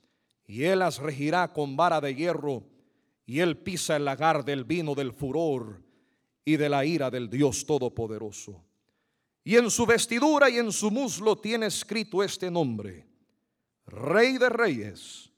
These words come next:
y Señor de Señores. Si puede prestarle atención conmigo una vez más al versículo doce, quiero llamar su atención a una frase. Dice: "Sus ojos eran como llama de fuego,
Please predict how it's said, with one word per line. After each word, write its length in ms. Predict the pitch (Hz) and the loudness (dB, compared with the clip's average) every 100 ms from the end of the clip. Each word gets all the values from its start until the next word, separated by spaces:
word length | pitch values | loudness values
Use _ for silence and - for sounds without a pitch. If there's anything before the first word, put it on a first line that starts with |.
| _ _ _ _ _ - | _ _ _ _ _ -6
y 100 | 139 | -6
Señor 720 | - 139 175 147 104 - - _ _ _ _ _ _ _ _ _ - | -4 -6 -6 -8 -10 -14 -20 _ _ _ _ _ _ _ _ _ -16
de 140 | 113 | -14
Señores. 840 | - 104 - - - - - _ _ _ _ _ _ _ _ | -10 -12 -12 -20 -20 -20 -20 _ _ _ _ _ _ _ _
Si 160 | - 208 | -8 0
puede 220 | 247 254 | 2 2
prestarle 420 | - 175 - 220 | 0 -4 -4 -2
atención 420 | 214 175 151 214 | -2 -4 -2 -2
conmigo 380 | 208 175 196 175 | 0 -2 -2 -2
una 160 | 185 185 | 0 0
vez 100 | 156 | 0
más 240 | 175 175 | -2 -2
al 100 | 147 | -4
versículo 520 | 135 127 175 160 139 | -4 -6 -6 -2 -2
doce, 420 | 104 175 165 131 - | 0 0 0 -6 -6
quiero 240 | 185 190 | -4 -2
llamar 300 | 156 170 175 | -2 -2 -2
su 80 | 160 | -4
atención 500 | - 131 117 175 165 | -6 -8 -2 -2 0
a 60 | |
una 260 | 156 185 156 | -2 -2 -4
frase. 520 | - 170 143 123 110 | -4 -6 -6 -8 -8
Dice: 300 | 143 165 170 | -6 -6 -8
"Sus 320 | - 151 127 - | -6 -8 -6 -2
ojos 400 | 214 180 160 - | -2 0 -4 -4
eran 300 | 185 180 151 | -2 -4 -4
como 280 | 147 139 127 | -4 -4 -4
llama 320 | 131 175 175 | -2 -2 -2
de 120 | 143 | -4
fuego, 560 | 117 160 160 104 104 | -4 -4 -4 -4 -8